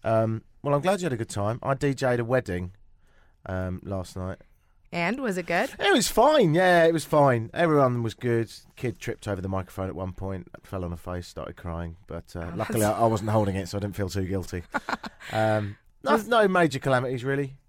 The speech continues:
Speaker 2: Was the theme red and white?
Speaker 1: No, uh, actually, weirdly, it was green, 'cause that's the bride's favourite colour.
Speaker 2: Oh.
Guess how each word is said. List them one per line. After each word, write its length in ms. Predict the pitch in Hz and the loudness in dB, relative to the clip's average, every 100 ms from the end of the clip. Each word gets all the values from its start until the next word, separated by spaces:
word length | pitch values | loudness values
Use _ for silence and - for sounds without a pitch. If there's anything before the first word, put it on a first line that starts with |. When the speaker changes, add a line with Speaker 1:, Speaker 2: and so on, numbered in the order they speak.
| - | -2
Speaker 2:
Was 160 | 240 | 0
the 80 | 233 | 0
theme 300 | 226 226 226 | -2 0 0
red 200 | 208 190 196 | 2 2 2
and 140 | 196 | 0
white? 500 | 160 160 302 - - _ _ - - - - - _ _ - | 0 -2 -6 -12 -20 _ _ -20 -20 -20 -20 -20 _ _ -10
Speaker 1:
No, 160 | 214 | -6
uh, 300 | 262 254 240 277 | -4 -4 -6 -6
actually, 200 | 311 269 | -10 -10
weirdly, 260 | 233 302 | -8 -6
it 40 | 120 | -6
was 80 | 117 | -6
green, 360 | 170 196 95 | -6 -6 -6
'cause 140 | 87 95 | -6 -4
that's 160 | 127 | -6
the 80 | - | -6
bride's 400 | - 135 123 110 | -6 -2 -2 -4
favourite 400 | - 120 107 - | -6 -6 -6 -10
colour. 380 | - 135 82 71 - _ _ 208 | -8 -6 -4 -6 -12 _ _ -2
Speaker 2:
Oh. 460 | 214 277 180 160 | 0 2 0 -4